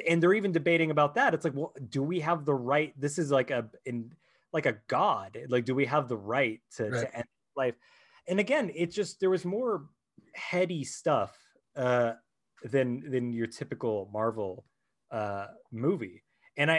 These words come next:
Speaker 1: and it, it's stuff that made me, you know, that I'm still thinking about, even though I saw it just this morning, I'm still kind of thinking about it, of, like, what would be the, the,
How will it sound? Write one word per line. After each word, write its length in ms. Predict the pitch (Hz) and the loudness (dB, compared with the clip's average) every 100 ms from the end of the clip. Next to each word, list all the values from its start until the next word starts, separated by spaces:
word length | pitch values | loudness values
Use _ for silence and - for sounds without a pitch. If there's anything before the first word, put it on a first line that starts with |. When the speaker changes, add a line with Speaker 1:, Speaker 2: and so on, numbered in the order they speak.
| 156 | 2
Speaker 1:
and 140 | 160 | 2
it, 180 | 160 151 | 2 2
it's 180 | 147 143 | -4 -2
stuff 240 | - 180 | 0 2
that 200 | 175 135 | 2 0
made 180 | 143 143 | 2 0
me, 100 | 139 | 0
you 160 | 143 165 | -2 0
know, 200 | 120 120 | -2 -2
that 80 | 135 | -4
I'm 80 | 127 | -4
still 200 | - 135 | 0 0
thinking 280 | 147 135 127 | 0 -4 -2
about, 240 | 107 110 | -2 -2
even 140 | 139 127 | -2 0
though 60 | |
I 40 | 117 | 0
saw 200 | 120 104 | 0 -2
it 80 | - | -4
just 180 | 110 - | -8 -10
this 180 | 101 | -12
morning, 360 | 147 160 131 110 - _ _ - | -4 -2 -2 -6 -12 _ _ -4
I'm 100 | 185 | -4
still 220 | 180 381 | -2 -4
kind 180 | 381 143 | -2 -4
of 80 | 117 | -4
thinking 260 | 113 101 | -8 -8
about 260 | 101 98 101 | -8 -8 -8
it, 100 | 107 131 | -8 -8
of, 160 | 113 | -2
like, 340 | 127 117 107 - _ _ | 2 2 0 -6 _ _
what 240 | 247 302 156 | 0 0 2
would 200 | 208 185 | 0 2
be 160 | 151 | 0
the, 260 | 135 123 120 | 2 2 0
the, 180 | 123 | -4